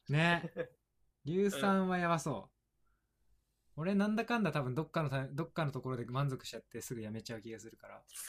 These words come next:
Speaker 2: まあ、確かにしそうかもしれない。
Speaker 1: うん。
Speaker 2: しないからね、あんまりね。
Speaker 1: ね。
Speaker 2: しないからねっていうか、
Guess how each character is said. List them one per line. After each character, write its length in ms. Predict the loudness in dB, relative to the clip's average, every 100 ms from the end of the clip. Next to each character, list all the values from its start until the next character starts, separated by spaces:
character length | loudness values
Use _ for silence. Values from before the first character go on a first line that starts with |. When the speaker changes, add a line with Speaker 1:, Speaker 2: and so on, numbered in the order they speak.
| -10
Speaker 2:
ま 160 | -8 -6
あ、 20 |
確 120 | -4 -4
か 40 |
に 100 | -6
し 60 | -6
そ 160 | -6
う 40 | -4
か 100 | -4
も 80 | -4
し 40 |
れ 60 | -8
な 180 | -10
い。 40 | -10
Speaker 1:
う 40 |
ん。 280 | -10 -10 -14 _ _ _ _ -14
Speaker 2:
し 140 | -4
な 60 | -2
い 60 |
か 80 | -2
ら 80 | -4
ね、 220 | -8 -10
あ 80 | -12
ん 60 |
ま 100 | -14
り 80 | -16
ね。 120 | -18
Speaker 1:
ね。 100 | -20 -20
Speaker 2:
し 120 | -6 0
な 80 |
い 40 | 2
か 80 | 2
ら 80 |
ね 100 | 0
っ 40 | -2
て 80 | -4
い 40 |
う 20 |
か、 180 | -6